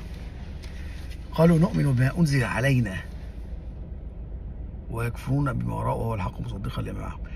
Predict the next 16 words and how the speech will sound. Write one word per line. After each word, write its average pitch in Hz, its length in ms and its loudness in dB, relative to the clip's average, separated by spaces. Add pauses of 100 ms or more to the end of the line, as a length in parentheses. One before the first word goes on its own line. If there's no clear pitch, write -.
(300)
قل 285 280 4
فلم 180 520 4
تقتلون 131 760 0
أنبياء 120 760 0
الله 110 280 0
من - 300 -2 (100)
قبل". - 320 -6 (1300)
هو 120 100 2
أنتوا 165 220 4
لو 110 260 0
جدعان 107 680 0 (240)
تقتلوا 175 460 2
الأنبياء 127 540 2
الله؟ 117 280 0 (1900)
اتقوا - 520 0
ال-، 123 160 2